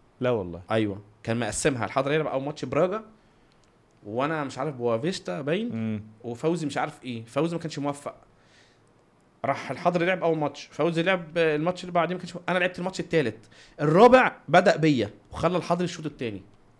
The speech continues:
Speaker 1: اه، اوكي، يعتبر لعبت ماتشين ورا بعض.
Speaker 2: خلاص، قال لك بقى: "خلاص، حضري رقم واحد، امير رقم اتنين". اول ماتش مين؟ ريال مدريد.
Speaker 1: الودي.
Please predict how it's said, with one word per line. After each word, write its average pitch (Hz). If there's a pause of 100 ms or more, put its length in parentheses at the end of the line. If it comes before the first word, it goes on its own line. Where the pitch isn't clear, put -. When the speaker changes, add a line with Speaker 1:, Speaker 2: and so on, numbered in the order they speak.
(560)
Speaker 1:
اه، 98 (200)
اوكي، -
يعتبر 107
لعبت 123
ماتشين 123
ورا 110
بعض. 95
Speaker 2:
خلاص، 135
قال 156
لك 156
بقى: -
"خلاص، 117 (100)
حضري 151
رقم -
واحد، 247 (200)
امير 147
رقم 123
اتنين". 120
اول 170
ماتش 180
مين؟ 180
ريال 147
مدريد. 113 (1000)
Speaker 1:
الودي. 113